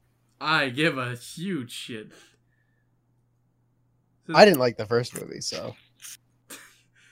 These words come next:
Speaker 1: You hate everything popular.
Speaker 2: It's not that they're popular, it's that they're movies.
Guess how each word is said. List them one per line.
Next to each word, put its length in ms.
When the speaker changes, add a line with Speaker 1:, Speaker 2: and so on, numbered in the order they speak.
Speaker 1:
You 300
hate 420
everything 720
popular. 800
Speaker 2:
It's 200
not 220
that 180
they're 100
popular, 440
it's 100
that 140
they're 120
movies. 800